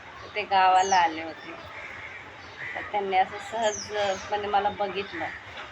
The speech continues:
माझ्या भावाला आणि मला बघितलं. लहान होते, पंधरा वर्ष सोडून सोळा वर्ष लागलं होतं. कामाला चालले होते, अचानक त्यांची नजर पडली. तर जिथं मी राहत होते, ज्यांनी सांभाळ केला होता, सहारा दिला होता,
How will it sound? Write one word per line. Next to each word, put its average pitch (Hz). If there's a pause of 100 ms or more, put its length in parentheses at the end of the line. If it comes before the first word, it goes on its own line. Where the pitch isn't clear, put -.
(180)
माझ्या 175
भावाला 175
आणि 170
मला 165
बघितलं. 165 (1040)
लहान 208
होते, 165 (680)
पंधरा 202
वर्ष 208
सोडून 208
सोळा 202
वर्ष 196
लागलं 170
होतं. 165 (1500)
कामाला 202
चालले 170
होते, - (960)
अचानक 208
त्यांची 196
नजर 175 (140)
पडली. 165
तर 170 (1040)
जिथं 208
मी 214
राहत 202
होते, 185
ज्यांनी 180
सांभाळ 185
केला 175
होता, 185
सहारा 196
दिला 190
होता, 190